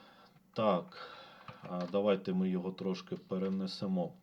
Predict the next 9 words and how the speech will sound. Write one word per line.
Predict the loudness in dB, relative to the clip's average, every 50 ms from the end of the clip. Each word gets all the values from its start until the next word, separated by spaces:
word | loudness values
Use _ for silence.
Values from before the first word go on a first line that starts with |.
| _ _ _ _ _
на | -4 -2 0
новий | 0 2 0 0 0 0 2
рядок. | 2 2 4 2 0 0 0 -6 -16 -20 -20 _ _ _ _ -20 -20 -20 -20 -20 -20 -20 -20 -20 -20 -20 -20 -20 _ _ _
І | 0 2 4 4 2 0 -4
що | -8 -8 6 10 10 10 10
в | 10
нас | 6 4 4 2
тут, | -2 -2 -2 -2 -4 -10
е, | -16 -12 -6 -2